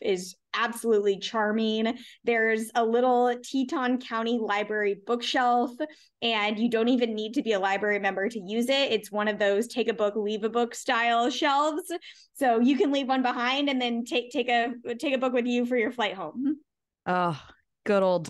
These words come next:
Speaker 2: middle America for you. <laughs> I love it.
Speaker 1: I love it. I love it.
Speaker 2: Uh, very cool. Very cool.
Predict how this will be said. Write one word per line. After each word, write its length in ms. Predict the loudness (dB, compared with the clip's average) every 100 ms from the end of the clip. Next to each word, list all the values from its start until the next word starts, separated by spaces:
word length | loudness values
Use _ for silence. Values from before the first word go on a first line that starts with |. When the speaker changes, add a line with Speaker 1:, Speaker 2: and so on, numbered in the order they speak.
| -6
Speaker 2:
middle 420 | 0 2 2 0
America 540 | -2 -2 -2 -4 -6 -2
for 120 | 0
you. 320 | 2 2 0
<laughs> 40 | 0
I 200 | 0 0
love 300 | 0 0 0 0
it. 300 | -2 -2 -6 -14 -6
Speaker 1:
I 100 | 0
love 320 | 2 4 2 2
it. 220 | 0 0
I 100 | 0
love 280 | 0 2 2
it. 560 | 0 0 0 0 -2 -4
Speaker 2:
Uh, 40 | -6 0
very 300 | 2 2 2
cool. 220 | 0 2
Very 240 | 0 -2
cool. 200 | -6 -10